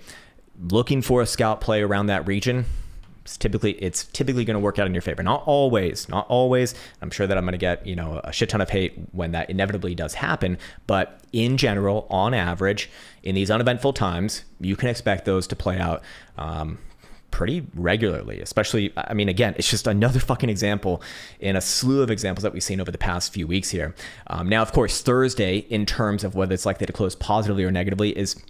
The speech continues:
more or less a coin flip, slightly weighted in terms of the, uh, of the upside here. Um, but when I look at the average gain versus average loss, we can once again likely get the range for today.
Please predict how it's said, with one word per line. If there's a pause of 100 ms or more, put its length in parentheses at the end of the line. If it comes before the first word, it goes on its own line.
(140)
more
or
less
a
coin
flip,
slightly
weighted
in
terms
of
the,
uh,
of
the
upside
here. (380)
Um, (140)
but
when
I
look
at
the
average
gain
versus
average
loss,
we
can
once
again
likely
get
the
range
for
today.